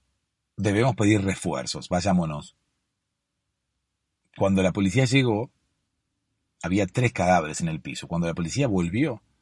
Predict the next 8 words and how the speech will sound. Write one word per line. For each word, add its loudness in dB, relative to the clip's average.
con -2
refuerzos, -4
había -2
veinte -2
cadáveres -6
en -12
el -16
piso. -20